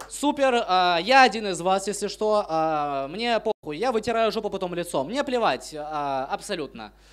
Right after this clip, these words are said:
И я не понимаю людей, которые, а, негативно к этому относятся. Вот эти люди, которые: "Пф,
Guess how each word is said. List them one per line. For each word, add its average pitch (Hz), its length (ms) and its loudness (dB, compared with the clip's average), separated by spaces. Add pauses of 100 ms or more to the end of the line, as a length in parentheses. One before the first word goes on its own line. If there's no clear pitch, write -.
(320)
И - 80 -4
я 277 80 8
не 320 100 0
понимаю 302 380 4
людей, 269 280 0
которые, 233 680 2
а, 180 260 2
негативно 247 560 -2
к 233 60 -6
этому 220 280 -2
относятся. 180 720 -6 (300)
Вот - 80 -6
эти 180 140 -4
люди, 233 260 -4
которые: 151 340 -10
"Пф, - 400 -12